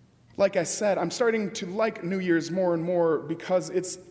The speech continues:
a relatively small thing. I mean, it happens every single year. It can become just another night with little to no significance at all,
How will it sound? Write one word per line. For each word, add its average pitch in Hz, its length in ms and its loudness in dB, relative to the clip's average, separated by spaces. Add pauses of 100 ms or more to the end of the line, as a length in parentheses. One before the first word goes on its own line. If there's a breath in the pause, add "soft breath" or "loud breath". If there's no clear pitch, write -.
(140)
a 208 60 0
relatively 226 680 -2
small 202 520 2
thing. 117 600 -4 (260 loud breath)
I 180 80 2
mean, 202 180 0
it 190 140 -2
happens 180 640 -4 (120)
every 180 340 0
single 175 440 -2
year. 156 440 0
It 160 160 -4
can 190 120 -4
become 175 380 -2
just 175 400 -2 (340 loud breath)
another 165 420 0
night 156 480 -2
with 139 260 -2
little 190 320 2
to 180 160 -8
no 165 280 -4
significance 151 720 -6
at 131 240 -6
all, 135 500 0